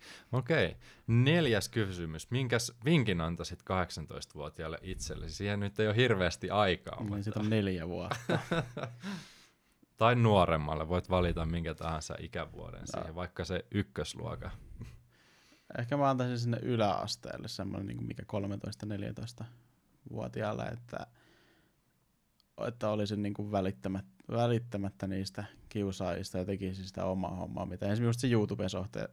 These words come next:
Speaker 2: etten, etten olisi lopettanut sitä ja, ja, niinku, olisin tehnyt sitä omaa juttua ja olla välittämättä niistä muista.
Speaker 1: Mm. Se on helpommin sanottu kuin tehty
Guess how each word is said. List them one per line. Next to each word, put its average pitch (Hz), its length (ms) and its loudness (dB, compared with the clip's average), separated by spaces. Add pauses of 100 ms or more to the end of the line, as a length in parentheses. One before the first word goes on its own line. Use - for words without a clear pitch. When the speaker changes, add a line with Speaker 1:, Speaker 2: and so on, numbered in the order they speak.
Speaker 2:
etten, - 380 -6
etten - 320 -6
olisi 95 140 -6
lopettanut - 520 -6
sitä - 260 -10 (120)
ja, - 60 -12 (1300)
ja, - 260 -4 (200)
niinku, 123 200 -6
olisin 120 180 2
tehnyt 117 200 0
sitä 113 160 0
omaa 98 260 0
juttua 92 420 -4
ja 87 80 -4
olla - 260 -4
välittämättä - 640 -8
niistä 92 260 -8
muista. - 420 -8 (760)
Speaker 1:
Mm. 95 280 -4 (1500)
Se - 160 -4
on 87 60 4
helpommin 90 380 4
sanottu 85 420 -2
kuin 82 180 -8
tehty 90 340 0